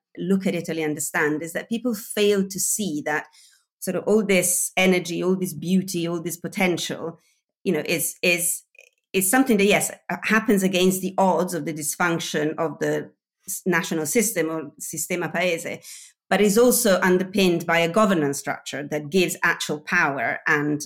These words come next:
uh, opportunities to i territori, which is an, a word that doesn't really exist in English properly. So that word, that, so the, you know, the beauty of the local level is not just a romantic idea; it's also made of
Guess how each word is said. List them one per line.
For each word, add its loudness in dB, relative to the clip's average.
uh, -4
opportunities -6
to -8
i -6
territori, 2
which 0
is -2
an, 0
a 2
word 2
that -4
doesn't 2
really 0
exist -2
in 0
English 2
properly. -4
So -4
that -2
word, -2
that, -4
so -6
the, -6
you -14
know, -2
the -4
beauty 4
of -2
the 2
local 2
level 4
is -2
not 0
just -8
a -6
romantic 0
idea; -2
it's -4
also -4
made -2
of -4